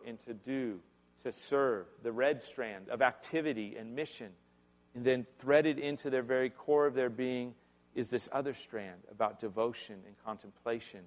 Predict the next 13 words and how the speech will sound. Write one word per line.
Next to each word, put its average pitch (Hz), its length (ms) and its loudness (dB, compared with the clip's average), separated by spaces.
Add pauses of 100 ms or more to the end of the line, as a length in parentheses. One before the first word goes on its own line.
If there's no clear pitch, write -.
(280)
in 107 160 -6
life 113 340 4
with 98 220 -12
God. 101 240 -14 (600)
And 123 100 4
that's 160 260 10
the 160 100 4
invitation 139 680 4
that 113 160 0
God 117 360 8 (440)
gives 135 240 6
to - 160 2
us, 120 420 4